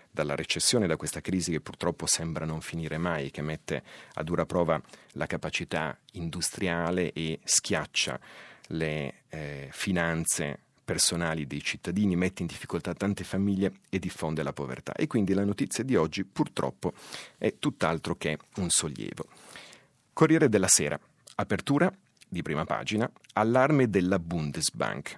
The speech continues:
ordini e fatturato in calo in Italia, si ferma anche la Germania, nuovi timori dell'Europa. L'industria fatica a ripartire, l'economia europea stenta a tenere il passo e anche in Germania stagnazione.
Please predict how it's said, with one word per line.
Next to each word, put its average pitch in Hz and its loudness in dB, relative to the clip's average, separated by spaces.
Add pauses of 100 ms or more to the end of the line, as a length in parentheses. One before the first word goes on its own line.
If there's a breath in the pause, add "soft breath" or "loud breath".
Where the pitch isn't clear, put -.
ordini 135 6
e 120 4
fatturato 113 2
in 123 4
calo 76 0
in 82 0
Italia, 69 -6
si - -4
ferma 127 6
anche 127 4
la 92 2
Germania, 85 2 (260)
nuovi 127 4 (200)
timori 78 2 (260)
dell'Europa. 76 -2 (560 loud breath)
L'industria 131 4
fatica 123 2
a - 2
ripartire, 147 4
l'economia 98 2
europea 95 4
stenta 98 0
a - -2
tenere 85 -2
il 143 0
passo - 0
e 110 2
anche 127 2
in 135 2
Germania 90 2
stagnazione. 80 -2